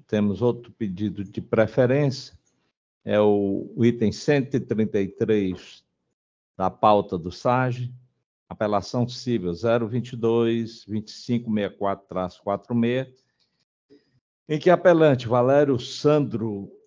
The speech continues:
Ferreira Soares e apelado Instituto Nacional de Seguro Social, I N S S. A relatoria também é do eminente desembargador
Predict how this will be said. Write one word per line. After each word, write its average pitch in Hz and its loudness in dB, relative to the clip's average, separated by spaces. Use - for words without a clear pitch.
Ferreira 110 0
Soares 127 -4
e 117 -6
apelado 117 -2
Instituto - -8
Nacional 107 -4
de 98 -14
Seguro 92 -10
Social, 101 -6
I 101 -6
N 101 -6
S 101 -10
S. - -10
A 90 -16
relatoria 101 -4
também 107 -4
é 110 -6
do 98 -4
eminente 87 -4
desembargador 80 -12